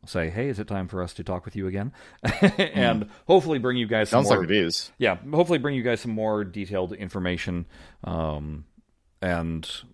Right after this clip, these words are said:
Speaker 1: maybe we can convince them to send us a unit. I don't know.
Speaker 2: Well,
Speaker 1: That'd be,
Speaker 2: you
Speaker 1: it would
Speaker 2: know,
Speaker 1: be
Speaker 2: I'm in
Speaker 1: nice.
Speaker 2: Australia.
Speaker 1: I know, you're in Australia.
Speaker 2: <laughs> No, I'd,
Speaker 1: Uh,
Speaker 2: I'd probably have more chance of getting one. <laughs>
Speaker 1: Oh, that
Speaker 2: 'Cause they're
Speaker 1: re-
Speaker 2: just out in,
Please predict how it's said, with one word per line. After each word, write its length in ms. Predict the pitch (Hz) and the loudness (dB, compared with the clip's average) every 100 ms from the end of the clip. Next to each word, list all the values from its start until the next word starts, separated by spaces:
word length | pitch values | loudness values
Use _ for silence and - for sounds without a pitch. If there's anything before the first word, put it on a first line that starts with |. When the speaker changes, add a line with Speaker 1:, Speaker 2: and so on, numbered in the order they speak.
| - | -18
Speaker 1:
maybe 640 | - 92 - - 175 180 | -16 -14 -14 -12 -12 -12
we 160 | - 95 | -10 -10
can 180 | - - | -10 -8
convince 420 | - 80 - - | -8 -6 -6 -6
them 200 | - - | -6 -6
to 220 | - 120 107 _ | -6 -8 -10 _
send 260 | - 127 120 | -10 -8 -6
us 140 | - | -6
a 40 | |
unit. 320 | 110 113 107 - _ _ - _ _ _ _ _ _ _ - | -6 -6 -8 -12 _ _ -20 _ _ _ _ _ _ _ -2
I 80 | 95 | 0
don't 100 | 87 | 0
know. 120 | 82 | 6
Speaker 2:
Well, 160 | 101 117 | 8 8
Speaker 1:
That'd 120 | 113 | 6
be, 40 | 107 | 4
Speaker 2:
you 60 | |
Speaker 1:
it 40 | 90 | 4
would 20 | |
Speaker 2:
know, 40 | 87 | 6
Speaker 1:
be 40 | |
Speaker 2:
I'm 60 | 113 | 8
in 20 | 135 | 8
Speaker 1:
nice. 200 | 180 156 | 6 6
Speaker 2:
Australia. 460 | 110 101 87 85 - - | 8 8 6 2 -2 2
Speaker 1:
I 100 | 101 | 4
know, 80 | |
you're 220 | 92 95 95 | 4 4 4
in 60 | |
Australia. 500 | 85 127 95 87 82 - | 4 4 4 4 2 -4
Speaker 2:
<laughs> 40 | _ - _ _ _ - | _ -20 _ _ _ 2
No, 160 | 110 87 | 4 8
I'd, 240 | 123 135 | 8 8
Speaker 1:
Uh, 40 | 104 | 6
Speaker 2:
I'd 120 | 117 | 6
probably 160 | 127 107 | 6 4
have 140 | 101 | 4
more 120 | 95 | 2
chance 280 | 101 101 92 | -2 -2 -4
of 40 | 87 | -2
getting 200 | 85 78 | -2 -4
one. 160 | 64 - | -8 -6
<laughs> 140 | - - - - - - - - 180 | -4 -4 -6 -8 -8 -6 -6 0 6
Speaker 1:
Oh, 300 | 294 302 170 | 10 10 10
that 80 | 226 | 8
Speaker 2:
'Cause 80 | 311 | 6
they're 80 | 208 | 4
Speaker 1:
re- 60 | |
Speaker 2:
just 120 | 160 | 6
out 120 | 147 113 | 6 6
in, 180 | 95 | 4